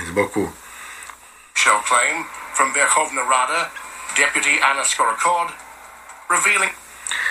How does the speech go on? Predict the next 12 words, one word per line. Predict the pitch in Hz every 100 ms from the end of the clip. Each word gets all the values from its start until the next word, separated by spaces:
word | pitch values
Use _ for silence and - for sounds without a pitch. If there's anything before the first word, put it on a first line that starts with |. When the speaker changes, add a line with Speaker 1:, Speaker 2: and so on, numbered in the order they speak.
| - - - - - - - - - - _ _ _
Speaker 1:
Tak, | 120 113 -
e, | 117 104
toto | 117 139 156 160 160 143 - -
o |
těch | - 117
čtyři | - 131
sta | 123 123
tisících | - - 104 131 120
je | 92
bomba | 98 101 113 120
informační, | 113 110 113 117 110 - 120 123 120
vypuštěná, | 107 110 120 - 120 117 117 120